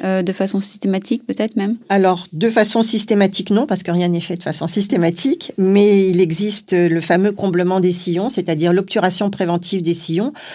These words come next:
Speaker 2: que nous pratiquons sur les premières molaires permanentes, euh, et les deuxièmes molaires permanentes qui évoluent à l'âge de douze ans, qui consiste en fait à appliquer un, un vernis, c'est-à-dire une résine un peu fluide,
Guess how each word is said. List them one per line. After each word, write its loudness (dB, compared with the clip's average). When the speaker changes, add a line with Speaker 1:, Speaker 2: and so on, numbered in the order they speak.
Speaker 2:
que 2
nous 6
pratiquons 2
sur 0
les 4
premières 4
molaires 4
permanentes, 0
euh, -2
et 2
les 4
deuxièmes 2
molaires 2
permanentes 0
qui -4
évoluent 0
à 0
l'âge 0
de -2
douze -2
ans, -2
qui -8
consiste -4
en -4
fait -2
à 0
appliquer -4
un, -2
un 0
vernis, 2
c'est-à-dire 0
une 2
résine 0
un 0
peu -4
fluide, -2